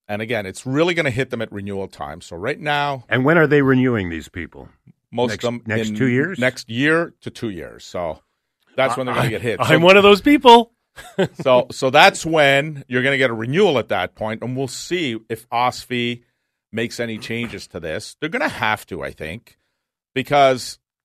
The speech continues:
Speaker 1: you know, a family's payment could go up double, triple at that renewal because they gotta get back into the amortization period that they originally signed for.
Speaker 3: They have to?
Speaker 1: Have to.
Speaker 2: Unless
Speaker 1: Because
Speaker 2: there's an exception by then, unless they
Speaker 1: unless,
Speaker 2: change.
Speaker 1: unless osfi allows the banks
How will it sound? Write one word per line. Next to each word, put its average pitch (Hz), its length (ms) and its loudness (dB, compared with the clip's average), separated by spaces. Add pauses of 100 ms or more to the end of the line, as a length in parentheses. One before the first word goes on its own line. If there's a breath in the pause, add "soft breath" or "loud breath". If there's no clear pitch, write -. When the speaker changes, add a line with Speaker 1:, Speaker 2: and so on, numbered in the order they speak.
(520)
Speaker 1:
you 175 60 -8
know, 170 80 -4
a 151 60 -2
family's 220 440 0
payment 143 460 -6
could 107 180 -10
go 110 180 -2
up 92 200 -2
double, 107 340 -2
triple 90 680 -10 (320)
at 117 160 -6
that 113 180 -2
renewal 104 460 -8
because 95 240 -16
they 101 120 -8 (120)
gotta 147 240 -4
get 98 240 -8
back 87 300 -6
into 90 200 -16
the 90 120 -12
amortization 85 720 -12
period 85 320 -14
that 160 160 -20
they 90 100 -14
originally 87 380 -16
signed 104 320 -12
for. - 100 -20
Speaker 3:
They 131 100 -2
have 131 340 2
to? 202 340 -4
Speaker 1:
Have - 280 -6
to. - 100 -16 (760)
Speaker 2:
Unless 98 260 -4
Speaker 1:
Because 135 140 -4
Speaker 2:
there's 107 140 -6
an 107 80 -4
exception 117 500 -4
by 117 160 -2
then, 123 200 -6
unless 101 260 -8
they - 100 -2
Speaker 1:
unless, 147 320 4
Speaker 2:
change. 107 120 -4
Speaker 1:
unless 143 320 0
osfi 143 460 0
allows 107 400 -2
the 107 100 -10
banks 90 480 -10